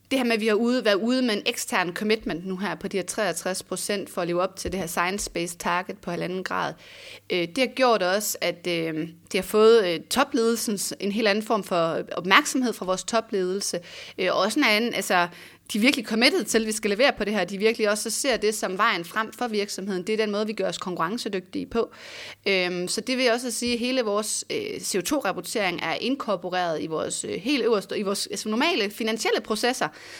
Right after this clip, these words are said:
Så for første år i år er vores, øh, finansielle årsrapport og vores C O to, øh, årsrapport jo faktisk en rapport, øh, som vi også er stolte over, hvis man går ud med et fælles regnskab. Det bliver auditeret af, af Ernst and Young.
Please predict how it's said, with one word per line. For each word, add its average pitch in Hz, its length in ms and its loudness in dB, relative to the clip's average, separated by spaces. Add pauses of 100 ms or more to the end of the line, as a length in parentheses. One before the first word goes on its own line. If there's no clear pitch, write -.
(120)
Så - 140 -4
for 208 100 -4
første 254 340 2
år 226 60 6
i 214 60 4
år 254 140 8
er 185 60 4
vores, 185 340 0
øh, 175 320 0 (340)
finansielle 180 460 0 (380)
årsrapport 214 640 4
og 190 80 0
vores 185 140 0
C - 180 -4
O - 20 2
to, 277 380 -2
øh, 175 640 0 (160)
årsrapport 208 600 0
jo 202 40 -6
faktisk 208 440 -2
en 262 200 2
rapport, 226 380 -2 (560)
øh, 190 340 2
som 208 160 -2
vi 196 60 2
også 226 180 0
er - 20 -4
stolte 214 300 0
over, 196 80 0
hvis 185 160 -4
man 190 100 -4
går 202 120 2
ud 233 180 2
med 202 180 -2
et 262 160 -2 (180)
fælles 220 380 -2
regnskab. 196 580 -4
Det 185 80 -6
bliver 185 160 -2
auditeret 190 680 -2
af, 170 460 -2
af 170 200 -4
Ernst 208 220 -6
and 196 100 -2
Young. 220 240 -2